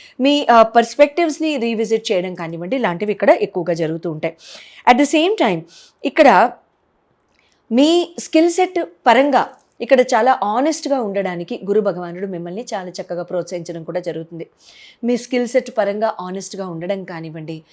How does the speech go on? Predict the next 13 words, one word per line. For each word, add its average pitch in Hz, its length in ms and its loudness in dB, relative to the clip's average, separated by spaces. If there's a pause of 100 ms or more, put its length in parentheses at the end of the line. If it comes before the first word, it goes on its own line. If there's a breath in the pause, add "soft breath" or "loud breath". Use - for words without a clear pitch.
(260 soft breath)
లేకపోతే 202 580 -2 (240 loud breath)
మీకు, 277 500 0
ఆ, 214 80 4 (400)
అప్‌గ్రేడేషన్ 269 580 2
ఎక్కడైనా 196 360 -2
కావాలన్నా, 170 520 -4
మీకు 214 220 -8
సర్టిఫికేషన్ 285 640 -2
ఎక్కడైనా 196 320 -2
కావాలన్నా, 180 440 -4
ఏదైనా 220 240 -4
చదువుకోవాలన్నా, 202 920 0 (380 loud breath)
మీరు 311 440 2